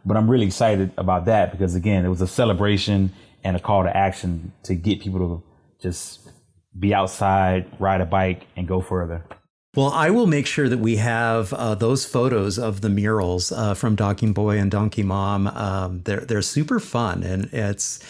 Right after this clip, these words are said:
Speaker 2: it's great to have that, uh, that kind of artistic flair and whimsy that goes in it, because it just, it reinforces what we said earlier, that, that F word,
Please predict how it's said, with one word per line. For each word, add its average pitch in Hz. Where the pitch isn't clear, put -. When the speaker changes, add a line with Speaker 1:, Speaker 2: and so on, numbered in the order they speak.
Speaker 2:
it's -
great 165
to 143
have 113
that, 104
uh, 101
that 107
kind 147
of 117
artistic -
flair 135
and 113
whimsy 101
that 90
goes 101
in 104
it, 98
because 123
it 147
just, -
it 139
reinforces 135
what 123
we 113
said 113
earlier, 107
that, 95
that 104
F 143
word, 85